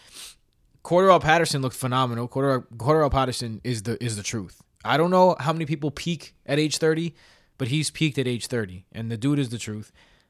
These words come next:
Um, he's making the entire offense. He made Zacchaeus into something. He's making the offense go. Now, this was a classic Atlanta Falcons game where they were up seventeen to three going into the fourth quarter.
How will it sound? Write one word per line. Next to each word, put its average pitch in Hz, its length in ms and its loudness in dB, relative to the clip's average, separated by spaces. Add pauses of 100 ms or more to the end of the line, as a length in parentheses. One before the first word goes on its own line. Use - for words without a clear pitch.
Um, 107 460 -6 (1160)
he's 147 280 -2
making 190 480 2
the 160 120 0
entire 156 380 4
offense. 143 380 2
He 165 60 -2
made 165 180 0 (600)
Zacchaeus 165 640 0
into 165 240 -2
something. 170 480 0 (640)
He's 190 520 0
making 170 400 2
the 165 60 2
offense 147 360 0
go. 117 180 -2
Now, 135 360 0 (640)
this 147 160 0
was 175 120 2
a 156 80 2
classic 160 480 2
Atlanta 165 300 2
Falcons 180 460 4
game 180 340 2 (440)
where 135 260 4
they 131 80 4
were 127 120 4
up 139 140 2
seventeen 156 640 0
to 151 200 2
three 156 540 -2 (340)
going 143 180 2
into 143 120 -2
the 156 60 -4
fourth 156 280 -2
quarter. 147 440 0